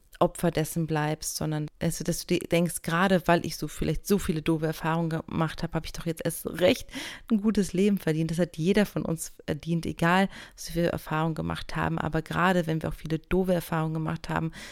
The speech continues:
sollten wir noch mehr Ansporn haben, dass es uns jetzt unbedingt besser gehen sollte.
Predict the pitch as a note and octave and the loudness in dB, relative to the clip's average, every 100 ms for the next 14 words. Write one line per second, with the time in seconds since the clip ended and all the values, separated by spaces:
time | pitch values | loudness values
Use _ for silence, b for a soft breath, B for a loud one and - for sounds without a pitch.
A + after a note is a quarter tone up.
0 | B - F3 E3+ E3 D#3+ E3 F3 - F#3 | B 4 6 6 4 0 2 0 2 2
1 | - E3 - - D#3+ D3+ D#3 D#3+ E3 - | 2 0 -2 0 0 0 0 0 0 -2
2 | B B B - - E3 E3+ E3 - - | B B B -8 -6 -4 -4 -6 -8 -8
3 | - G#3+ G#3 F#3+ E3 D#3+ E3 E3 F3 D#3+ | 2 4 4 4 2 2 0 0 -2 0
4 | D#3 D#3 D3+ D3+ - D#3 | 0 0 0 -2 -2 -6